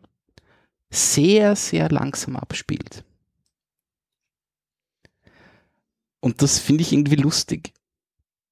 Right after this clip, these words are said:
Nämlich so langsam, dass man quasi nur Frames sieht und die halt dann für, warte mal, ich, ich weiß jetzt nicht mehr auswendig.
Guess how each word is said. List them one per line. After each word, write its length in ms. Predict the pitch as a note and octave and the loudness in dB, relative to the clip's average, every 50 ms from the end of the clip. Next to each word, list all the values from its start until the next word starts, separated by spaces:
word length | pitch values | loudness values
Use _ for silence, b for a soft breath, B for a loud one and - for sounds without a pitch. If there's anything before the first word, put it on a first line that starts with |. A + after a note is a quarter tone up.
| _ _ _ _ _ _ _ _ _ _ _ _ _ _ _ _ _ - | _ _ _ _ _ _ _ _ _ _ _ _ _ _ _ _ _ 0
Nämlich 260 | C3 C3 C#3 C3+ - | 2 4 4 2 2
so 200 | - - C#3 E3+ | 2 4 4 4
langsam, 460 | D#3+ B2 A#2 C3 - - - D#3+ D#3+ | 4 4 2 2 2 2 2 2 2
dass 200 | - D#3 C#3+ - | 2 0 2 2
man 100 | D3 C3+ | 0 0
quasi 260 | - B2 B2 B2 D3 | 2 2 2 4 4
nur 240 | C#3+ C#3 C#3+ D3 D3 | 4 4 4 4 2
Frames 640 | - - - - A2+ A#2+ A#2 A#2+ D3 E3 - - - | 0 -2 -8 -4 0 2 4 4 4 2 0 0 2
sieht 300 | - D3 E3+ F#3+ - - | 2 4 2 2 0 -2
und 260 | - B2+ B2+ - - | -2 -2 -4 0 2
die 140 | C#3 C#3+ C#3+ | 2 4 4
halt 180 | C#3 C#3 - | 4 4 4
dann 140 | B2 A2+ B2+ | 2 2 2
für, 400 | B2+ - - B2+ B2 B2+ A#2+ - - - | 0 0 2 4 4 4 4 2 -2 -2
warte 160 | G2+ A2 G#2+ | 0 0 2
mal, 140 | G#2+ G#2+ G#2 | 2 0 -2
ich, 100 | A2 - - - | -2 -6 -10 -10
ich 220 | - A2 - - | -10 -10 -4 0
weiß 180 | G2+ G2+ A#2 - | 2 2 2 2
jetzt 160 | A#2+ - - | 0 0 0
nicht 140 | C3 - - | 0 2 2
mehr 100 | A#2 D2+ | 2 2
auswendig. 520 | D2+ A2 A2+ - A#2+ A2 A2+ A2+ - - | 4 2 2 2 2 4 4 2 2 0